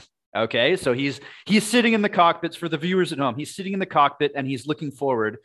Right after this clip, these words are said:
and, like, there's a GoPro facing him, the pilot, so he can talk to the,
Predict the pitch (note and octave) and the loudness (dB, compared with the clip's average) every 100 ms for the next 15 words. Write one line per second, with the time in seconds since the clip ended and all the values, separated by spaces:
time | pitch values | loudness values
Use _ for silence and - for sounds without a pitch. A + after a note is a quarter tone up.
0 | - - - C3 C3 C#3 B2+ C#3 D3 D#3 | -20 -20 -6 -2 -2 -2 -4 -2 2 2
1 | D#3 C#3 B2+ - - D#3 D3+ - C3 C3+ | 2 0 0 -4 -2 -2 -2 -6 -6 -6
2 | B2+ B2 B2+ A2 F#2+ F3+ E3 G#3+ F#3 - | -6 -2 0 -2 0 0 2 -2 -6 -4
3 | E3 D3 - - C3 B2+ A#2 | 0 0 0 -12 -6 -4 -4